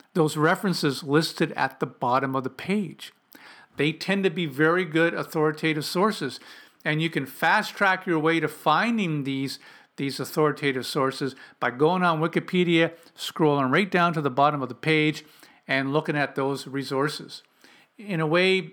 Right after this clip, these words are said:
the editors of Wikipedia has done some of the legwork for you in order to find the authoritative sources you can use in the content piece that you're writing. So I hope those five tips have helped you. Uh, get the PowerPoint,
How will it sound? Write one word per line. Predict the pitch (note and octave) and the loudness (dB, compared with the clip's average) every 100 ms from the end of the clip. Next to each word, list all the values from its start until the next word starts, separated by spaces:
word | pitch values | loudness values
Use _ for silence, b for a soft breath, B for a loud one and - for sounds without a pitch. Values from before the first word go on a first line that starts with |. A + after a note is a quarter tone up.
| - | -16
the | G3+ D#3 D#3+ | -4 -4 0
editors | E3 E3+ F3 F3 | 0 2 2 2
of | D#3 | 0
Wikipedia | D#3 D#3+ - F#3+ F3 | -2 -2 -2 0 0
has | C3 | -2
done | A#2+ D#3 E3+ | -2 0 0
some | E3 E3 D#3 | 0 -2 -2
of | |
the | C#3 | -4
legwork | B2 C#3 D#3+ C#3 C#3+ | -2 0 0 -2 -2
for | - E3 G3 | -2 0 2
you | F3 B2 B2 B B B | 2 -2 -6 B B B
in | C#3+ | -4
order | C#3+ C#3 | -2 -2
to | |
find | C3 - D#3 E3+ F3 D#3+ | -6 -2 2 2 0 -2
the | C3+ | -4
authoritative | B2 D#3 C#3+ C3 C3+ B2+ | -2 0 0 0 -2 -2
sources | - E3 F3+ D3 B2+ | 0 0 0 -6 -6
you | C3 | -6
can | B2+ | -4
use | C#3 F#3 C#3+ C3 - B B B B | 0 0 0 -4 -10 B B B B
in | D3 | -8
the | C3+ | -8
content | C3+ D3+ C#3+ C#3+ C#3 B2 | -2 -2 -2 -4 -8 -6
piece | C3+ B2+ | -8 -6
that | - A#2+ | -6 -4
you're | B2 | -4
writing. | A2+ A2 - - _ _ _ _ B B B B B | -2 -4 -6 -16 _ _ _ _ B B B B B
So | - | 2
I | G3 | 2
hope | D4 | 4
those | E4 - | 2 2
five | G#3+ G#3+ G#3 | 2 2 2
tips | - G3+ - | 0 2 2
have | D#3+ | 2
helped | D3 D#3+ - - | 2 2 0 -8
you. | A2 - | -8 -4
Uh, | A#2+ A2 A2 - - | -2 -2 -4 -8 0
get | F#3 | 0
the | F#3 | 0
PowerPoint, | - E3+ G#3 G#3+ G#3 A#3+ B3+ | 4 4 4 2 2 2 0